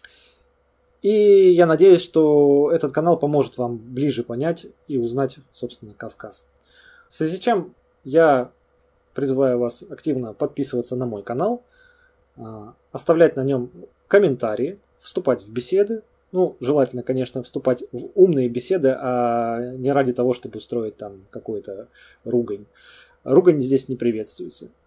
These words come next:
И делитесь с друзьями. Не забывайте поддерживать нас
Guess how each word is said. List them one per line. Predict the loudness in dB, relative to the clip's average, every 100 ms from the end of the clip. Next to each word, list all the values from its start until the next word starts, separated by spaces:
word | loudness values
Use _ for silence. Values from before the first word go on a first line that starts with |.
| _ _ _ _ _
И | 0 2 4 0 -8 _ _ _ 0
делитесь | 2 2 0 -4
с |
друзьями. | 0 0 2 0 0 -4 -8 _ _ _
Не | -4
забывайте | 4 4 4
поддерживать | 2 0 4 4 4 0 -4
нас | -8 -10